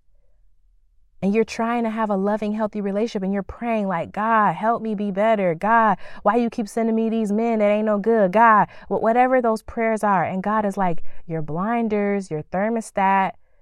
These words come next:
But we're not listening. We're not slowing down. We're just acting. Some of us are just automatically reacting. Some of us are just acting on fear, and some of us are just acting on disengaging. And then we rinse and repeat with the next man.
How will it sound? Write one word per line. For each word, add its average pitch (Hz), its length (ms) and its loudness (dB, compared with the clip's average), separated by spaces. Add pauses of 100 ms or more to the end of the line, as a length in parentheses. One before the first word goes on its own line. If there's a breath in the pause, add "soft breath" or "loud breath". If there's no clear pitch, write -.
(100)
But 175 120 -6
we're 208 160 -2
not 262 200 -2
listening. 190 640 -4
We're 208 140 -4
not 269 180 -2
slowing 240 400 -2
down. 240 360 0
We're 226 120 2
just 233 300 -2 (120)
acting. 185 480 0
Some 214 140 -2
of 220 100 0
us 220 120 -2
are 208 80 0
just 196 260 -8
automatically 220 520 2
reacting. 190 680 2 (720)
Some 226 180 0
of 233 140 4
us 214 160 6
are 196 60 2
just 175 220 -2
acting 240 380 2
on 233 160 2
fear, 240 300 0
and 190 100 2
some 220 140 0
of 202 120 2
us 202 120 0
are 196 80 2
just 175 180 -4 (100)
acting 196 440 4
on 180 180 0
disengaging. 170 920 -2 (1080)
And 170 160 0
then 180 160 2
we 185 140 0
rinse 175 340 -4
and 170 160 -6
repeat 175 420 -6
with 156 120 -10
the 156 100 -4
next 165 260 -6
man. 151 380 -12